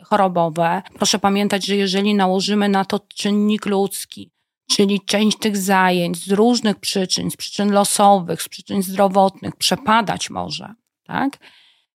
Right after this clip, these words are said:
No to wtedy pojawia się problem. Faktycznie sytuacją taką najbardziej pożądaną w mojej ocenie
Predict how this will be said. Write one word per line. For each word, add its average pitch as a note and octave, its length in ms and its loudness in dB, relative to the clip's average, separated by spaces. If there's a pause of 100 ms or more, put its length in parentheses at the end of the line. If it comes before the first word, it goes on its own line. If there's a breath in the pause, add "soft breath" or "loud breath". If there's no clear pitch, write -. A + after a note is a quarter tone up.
(180)
No G#3 200 4
to B3 140 0
wtedy F#3+ 560 2
pojawia F#3+ 420 0
się F3+ 160 -2
problem. E3+ 520 -2 (100)
Faktycznie F#3 1300 0
sytuacją G3 680 0
taką G3 540 0 (180)
najbardziej G#3+ 500 2
pożądaną G3+ 800 2
w D#3+ 80 -6
mojej A3+ 380 4
ocenie G3 760 -4